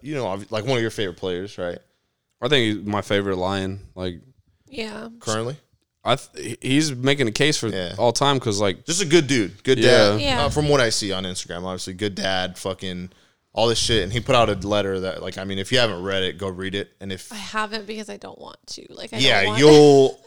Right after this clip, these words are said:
Speaker 1: a hundred percent you'll cry.
Speaker 3: Oh, I know.
Speaker 1: You will cry.
Speaker 3: I know.
Speaker 1: Um, and I, I think if, like, if you don't have a heart like that,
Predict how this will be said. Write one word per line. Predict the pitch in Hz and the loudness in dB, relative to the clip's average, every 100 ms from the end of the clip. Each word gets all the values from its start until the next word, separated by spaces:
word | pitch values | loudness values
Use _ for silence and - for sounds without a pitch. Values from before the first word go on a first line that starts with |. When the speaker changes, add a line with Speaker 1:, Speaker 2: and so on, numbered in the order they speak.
| - | -6
Speaker 1:
a | |
hundred | 143 185 170 | 0 0 2
percent | 151 135 | 0 2
you'll | 117 110 | 2 0
cry. | - 90 71 - | -2 -6 -6 0
Speaker 3:
Oh, | 233 247 233 233 - | 2 4 0 -4 -4
I | 233 | -2
know. | 226 214 208 | 2 4 6
Speaker 1:
You | 160 | 4
will | |
cry. | 151 139 131 131 - | 4 4 4 2 -2
Speaker 3:
I | 208 | -4
know. | 202 202 196 196 | -2 -2 -2 -2
Speaker 1:
Um, | 113 110 107 98 95 92 92 _ _ _ - - - - | -2 0 0 0 -2 -8 -14 _ _ _ -20 -18 -16 -6
and | 113 110 110 | -2 -2 -2
I, | 110 | -4
I | |
think | 117 139 | -4 0
if, | 127 - | 0 0
like, | 120 104 | 0 0
if | - 117 | -4 2
you | 156 | 4
don't | 147 | 4
have | 139 | 2
a | 110 | 0
heart | 98 - 113 113 117 | -6 -6 -2 -4 -2
like | 123 110 | -2 0
that, | 127 131 139 | 0 2 0